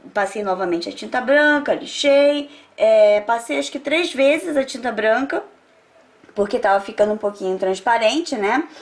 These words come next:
Mas o importante é lixar bem, deixar bem lisinho. Lembrando que eu tô trabalhando com a tinta fosca, tá? A tinta brilhante não dá muito certo essa coisa de você trabalhar com a lixa.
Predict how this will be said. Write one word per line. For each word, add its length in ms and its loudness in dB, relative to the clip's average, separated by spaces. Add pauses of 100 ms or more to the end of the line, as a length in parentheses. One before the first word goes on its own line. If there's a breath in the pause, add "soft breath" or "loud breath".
(420 loud breath)
Mas 540 0
o 120 -2
importante 840 0
é 180 2
lixar 720 -2 (160 loud breath)
bem, 460 0
deixar 320 0
bem 280 2
lisinho. 640 2 (120 loud breath)
Lembrando 440 0
que 60 -4
eu 60 -6
tô 100 -2
trabalhando 560 -2
com 80 0
a 60 2
tinta 340 -2
fosca, 720 -2
tá? 240 2
A 40 0
tinta 360 -8
brilhante 560 -4
não 280 0
dá 100 2
muito 220 2
certo 340 -2
essa 160 -8
coisa 300 -4
de 80 -10
você 260 -6
trabalhar 420 2
com 60 -2
a 60 2
lixa. 480 -6